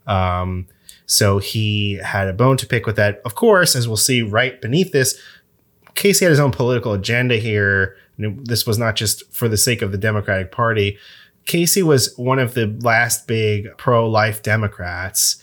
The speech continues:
and he was involved at this point in a famous Supreme Court case, which would be decided later in the year, Planned Parenthood v. Casey, which was a, the biggest abortion case until Dobbs,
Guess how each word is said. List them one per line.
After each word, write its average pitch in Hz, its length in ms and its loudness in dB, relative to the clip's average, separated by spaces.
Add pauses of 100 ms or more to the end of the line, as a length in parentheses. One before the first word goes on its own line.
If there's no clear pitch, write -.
(120)
and 104 560 0
he 120 220 -2
was 110 180 -2
involved 127 600 2
at 113 120 -6
this 113 200 -6
point 107 400 -4
in 101 420 -4
a 107 80 -16
famous 95 600 -2
Supreme - 300 -4
Court 160 220 2
case, 123 200 0
which 101 140 -10
would 98 180 -10
be 113 100 -14
decided 101 380 -2
later 98 200 -6
in 95 80 -8
the 113 80 0
year, 123 280 4 (280)
Planned 175 280 0
Parenthood 139 540 2
v. 123 240 0
Casey, 101 440 -2
which 104 180 -2
was 110 140 0
a, 101 380 0 (340)
the 127 80 2
biggest 165 300 2
abortion 143 320 2
case 127 160 2
until 113 440 0 (180)
Dobbs, 110 680 0